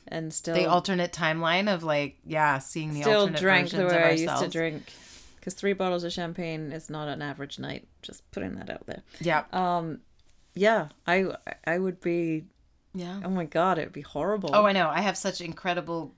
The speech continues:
Speaker 2: gratitude for the circumstances that sort of lined up for me to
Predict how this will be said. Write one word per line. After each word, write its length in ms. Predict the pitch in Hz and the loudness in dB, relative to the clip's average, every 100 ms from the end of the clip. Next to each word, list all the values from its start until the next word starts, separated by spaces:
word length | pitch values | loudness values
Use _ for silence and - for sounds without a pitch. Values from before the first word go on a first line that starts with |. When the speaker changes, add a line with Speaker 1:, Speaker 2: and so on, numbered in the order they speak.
| _ | _
Speaker 2:
gratitude 760 | - 151 156 156 156 143 131 | 0 2 2 -2 -6 -6 -6
for 500 | - 147 139 135 131 131 - - - _ _ _ _ _ _ _ _ _ | -10 -6 -4 -4 -6 -12 -18 -20 -20 _ _ _ _ _ _ _ _ _
the 160 | 175 143 | -6 -4
circumstances 840 | - 190 185 175 180 165 175 160 | -4 -4 -4 -2 -2 -2 -4 -6
that 180 | 143 139 | -8 -10
sort 160 | 160 143 | -8 -8
of 140 | 135 | -8
lined 360 | 147 147 147 143 | -2 -2 0 -2
up 240 | 131 - | -4 -6
for 180 | - 156 | -10 -8
me 200 | 143 139 | -6 -6
to 240 | 131 127 | -6 -8